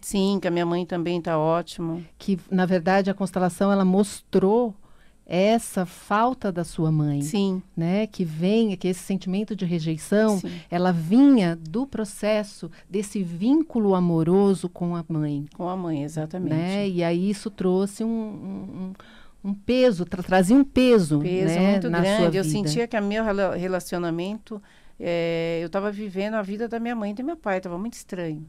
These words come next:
Speaker 1: E agora não, depois que fez, mudou bastante. Meu marido no canto, eh, que vivia no canto dele, e, e agora a gente tá bem, graças a Deus.
Speaker 2: Ai, que legal, que
Speaker 1: Conversa
Speaker 2: legal.
Speaker 1: mais, tem mais respeito, sabe?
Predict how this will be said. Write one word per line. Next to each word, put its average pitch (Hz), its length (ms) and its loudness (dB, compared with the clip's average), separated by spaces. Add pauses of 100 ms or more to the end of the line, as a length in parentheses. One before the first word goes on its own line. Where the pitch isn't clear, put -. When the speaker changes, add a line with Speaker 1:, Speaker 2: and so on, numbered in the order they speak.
(480)
Speaker 1:
E 196 140 -6
agora 233 380 -6
não, 240 260 -2
depois 190 380 -6
que - 80 -20
fez, 202 500 -4
mudou 185 300 -8
bastante. 180 920 -8 (580)
Meu 180 140 -2
marido 180 360 0
no 175 100 0
canto, 175 380 -4 (100)
eh, 160 280 0
que 156 100 -10
vivia 170 320 -4
no 170 80 -4
canto 165 340 -6
dele, 160 760 -4
e, - 80 -10
e 160 40 -2
agora 165 400 -4 (280)
a 254 60 -10
gente 269 280 -8
tá 311 100 -10
bem, 226 220 -6
graças 208 420 -10
a 302 60 -12
Deus. - 480 -14 (100)
Speaker 2:
Ai, 180 240 0
que 180 160 -6
legal, 165 480 0
que 156 100 -10
Speaker 1:
Conversa 185 520 0
Speaker 2:
legal. 170 120 -4
Speaker 1:
mais, 180 440 -4
tem 185 140 -8
mais 180 200 -6
respeito, 165 840 -8
sabe? 214 360 -10